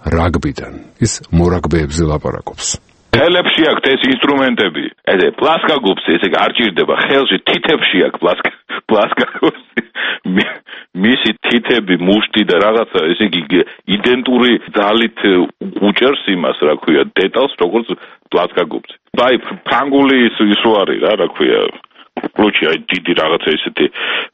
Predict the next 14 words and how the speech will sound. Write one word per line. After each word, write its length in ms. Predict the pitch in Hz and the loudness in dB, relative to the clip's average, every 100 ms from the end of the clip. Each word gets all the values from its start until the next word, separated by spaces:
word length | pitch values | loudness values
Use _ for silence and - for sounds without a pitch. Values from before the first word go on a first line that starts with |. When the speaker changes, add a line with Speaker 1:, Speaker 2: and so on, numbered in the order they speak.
| 76 76 73 | 0 2 2
Speaker 2:
მოღერებული 760 | 80 90 90 92 90 85 82 | 0 0 2 0 0 0 0
თავიანი, 560 | 82 92 85 85 76 - | 0 0 2 2 -2 -4
ხო 140 | - 107 | -2 -2
იცი? 200 | - - | 0 -6
ე, 440 | - - - - - | -6 -10 -4 -2 0
განსაკუთრებული 880 | - 107 - 123 120 123 110 107 107 | -2 -4 -2 0 0 0 0 0 0
სიძლიერის 680 | - 98 98 101 98 92 | -2 -2 0 2 2 0
და 140 | - 95 | -2 -2
მოხერხებულობის 880 | 90 90 101 90 95 85 80 78 - | 0 0 0 -2 -4 0 0 0 -2
კლუჩი. 360 | - 73 - - | 0 0 0 0
აი, 200 | 101 95 | 2 2
მაგასაც 600 | 92 92 104 117 113 131 - | 0 0 0 0 0 -4 -4
ფლობენ 460 | - - 87 98 | 0 0 2 -2
იმაში. 320 | 90 76 - | -2 -4 -4